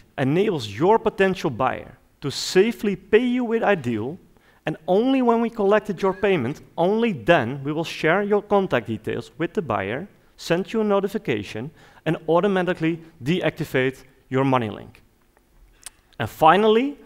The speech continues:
we pick up the product at the time and place of your choosing and deliver it to your buyer.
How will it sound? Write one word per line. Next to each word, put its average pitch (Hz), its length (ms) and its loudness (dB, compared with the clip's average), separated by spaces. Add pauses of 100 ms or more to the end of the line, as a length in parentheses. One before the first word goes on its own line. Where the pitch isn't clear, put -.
(280)
we 139 220 -2
pick 262 280 -4
up 240 140 0
the 247 80 0
product 107 640 -4
at 123 60 -8
the 135 60 -4
time 170 340 2
and 247 140 -4
place 110 340 -4
of 110 140 -14
your 175 240 -2
choosing 147 640 -8 (160)
and 139 100 -4
deliver 139 340 0
it 143 120 -4
to 147 80 -6
your 139 160 -2
buyer. 104 320 -10